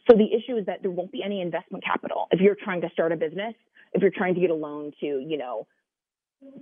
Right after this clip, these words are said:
put a down payment on a property for yourself, for your business, um, fixed co-, fixed costs, variable costs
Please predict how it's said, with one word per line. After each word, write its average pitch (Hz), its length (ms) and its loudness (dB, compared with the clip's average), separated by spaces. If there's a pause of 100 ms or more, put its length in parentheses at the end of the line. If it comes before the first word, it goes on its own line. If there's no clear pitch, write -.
(160)
put 269 120 10
a 247 60 2
down 202 300 -6
payment 208 240 -4
on 180 80 -6
a 170 40 -10
property 160 400 0
for 147 120 0
yourself, 139 400 0
for 180 100 0
your 165 120 4
business, 143 440 0 (180)
um, 143 500 -2 (480)
fixed - 280 6
co-, - 220 2
fixed - 240 -2
costs, 196 340 4
variable 185 440 6
costs 139 320 -6